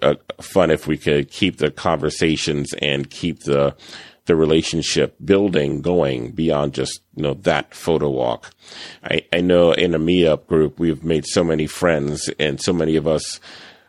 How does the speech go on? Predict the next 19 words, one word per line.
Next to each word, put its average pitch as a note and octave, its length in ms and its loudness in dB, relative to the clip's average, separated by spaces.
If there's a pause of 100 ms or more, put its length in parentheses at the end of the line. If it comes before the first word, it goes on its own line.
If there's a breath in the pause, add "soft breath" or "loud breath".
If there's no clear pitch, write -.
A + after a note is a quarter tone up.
(140 loud breath)
um, D#2 320 0
continue C3+ 520 2
to - 180 2
meet E2+ 300 2
up D#2+ 380 2
outside F2 480 2
of E2 100 2
the, D2+ 460 2
the D#2+ 80 2
official E2+ 400 -2
photo F2+ 320 0
walks, C2 420 0
because D2 600 -2 (360 loud breath)
we, E2 160 0
we, D#2 460 0
we E2+ 140 0
are - 40 0
connecting E2+ 460 -2
with D2+ 160 -2